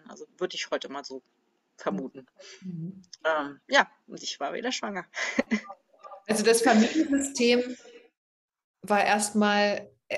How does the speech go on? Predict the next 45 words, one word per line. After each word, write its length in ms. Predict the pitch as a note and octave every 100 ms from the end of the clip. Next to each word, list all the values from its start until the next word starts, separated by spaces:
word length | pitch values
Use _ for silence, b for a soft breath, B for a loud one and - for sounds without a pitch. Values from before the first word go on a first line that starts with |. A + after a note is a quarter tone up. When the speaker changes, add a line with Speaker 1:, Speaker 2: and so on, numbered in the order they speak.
| - -
Speaker 2:
etwas 340 | A3 A3 A3+
durcheinander, 960 | A3 A3 G#3 F#3+ G3+ G#3+ F3 D3+ D#3+ -
würde 160 | F3
ich 140 | E3+ -
sagen. 260 | E3 E3
Die 60 | F3+
Positionen 760 | - A#3+ A3 - B3+ C#4+ D4+
waren 200 | A3+ A3+
vertauscht. 560 | A3+ G#3+ G#3+ F#3+ F#3 F#3
Speaker 1:
Ja, 20 | -
Speaker 2:
Wenn 100 | G#3
man 100 | G#3+
so 60 | G#3+
mit 140 | G#3+
Speaker 1:
genau. 160 | G3 E3+
Speaker 2:
klassischen 360 | - - A3
Familienaufstellungen 800 | G#3+ G#3 A3 A3 A3 - G3+ G3+
arbeitet, 560 | - G3 G3+ G3+ G#3 G3+
ne? 220 | A3 D#4 B B B B B
Das 100 | G#3+
Speaker 1:
Ja. 120 | A3 G#3+
Speaker 2:
macht 100 | - A#3
ihr 140 | F#3+
auch, 80 | G#3+
da 100 | F#3+
arbeitet 240 | G#3 G#3+
ja 100 | -
auch 80 | G#3+
mit 100 | G#3
Aufstellungen, 520 | - F#3+ - G3 G3+
wenn 120 | G3 G3
ich 120 | G3
mich 180 | G3 G#3
richtig 300 | G3 G#3 -
erinnere, 440 | F3+ G3 G#3 G#3+
ne? 120 | F#3+
Speaker 1:
Ja, 220 | - B3 - -
genau. 380 | F3 E3+ E3 F3+ F#3+
Speaker 2:
Ja? 200 | F#3 - -
Dann 160 | G3 G3
ist 180 | A3 A3+
das 120 | A3
Speaker 1:
Ja. 60 |
Speaker 2:
Familiensystem 640 | A3 G#3 A3 A3 G#3+ G#3+ G3
erstmal, 680 | G3 G#3 - G3 G3 G3